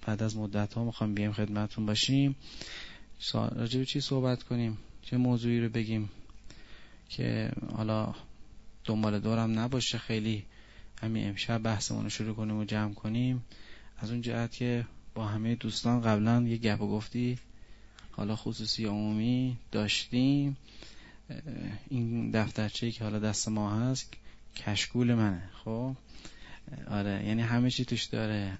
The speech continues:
از ام، روایات مختلف، احادیث و قرآن و تفسیر و، گفتیم میایم اینجا میشینیم، بسم الله میگیم، باز می‌کنیم، هر جاش باز شد. خب،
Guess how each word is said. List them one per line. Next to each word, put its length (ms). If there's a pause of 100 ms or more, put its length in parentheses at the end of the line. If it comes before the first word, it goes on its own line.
از 340
ام، 400
روایات 640
مختلف، 640 (640)
احادیث 760
و 360
قرآن 580
و 140
تفسیر 600
و، 160 (880)
گفتیم 280
میایم 260
اینجا 260
میشینیم، 460
بسم 280
الله 200
میگیم، 300
باز 260
می‌کنیم، 260
هر 220
جاش 200
باز 260
شد. 340 (1000)
خب، 300